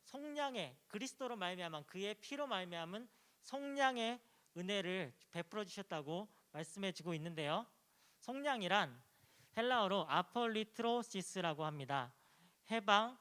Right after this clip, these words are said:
석방, 구원이란 뜻을 가지고 있고요. 정확하게 얘기하면은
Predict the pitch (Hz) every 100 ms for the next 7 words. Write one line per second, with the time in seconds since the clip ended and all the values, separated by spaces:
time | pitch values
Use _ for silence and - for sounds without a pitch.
0 | - - 220 _ - 190 202 - 180 202
1 | 196 185 170 208 208 190 208 160 156 165
2 | 139 147 156 220 - - - - - -
3 | 185 254 - 220 202 165 170 160 180 233
4 | 127